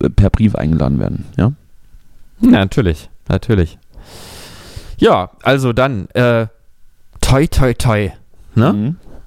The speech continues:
Speaker 1: Klopf
Speaker 2: Das
Speaker 1: auf
Speaker 2: wird.
Speaker 1: Holz.
Speaker 2: Das wird.
Speaker 1: Natürlich.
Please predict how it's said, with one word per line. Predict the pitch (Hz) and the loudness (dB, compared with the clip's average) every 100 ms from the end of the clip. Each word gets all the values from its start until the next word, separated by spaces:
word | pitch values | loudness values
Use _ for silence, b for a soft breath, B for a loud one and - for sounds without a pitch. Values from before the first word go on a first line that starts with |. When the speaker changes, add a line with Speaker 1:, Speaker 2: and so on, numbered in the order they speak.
| - - - - | -18 -18 -16 -2
Speaker 1:
Klopf | - 127 | 0 0
Speaker 2:
Das | 98 | 0
Speaker 1:
auf | |
Speaker 2:
wird. | 110 190 | 2 2
Speaker 1:
Holz. | 180 - - - - - - - - - | 0 -6 -14 -12 -12 -12 -14 -18 -8 -2
Speaker 2:
Das | 147 - 120 | -2 0 0
wird. | 143 170 85 - - - | 2 2 -2 -12 -20 -12
Speaker 1:
Natürlich. | - 90 117 151 | 0 2 4 0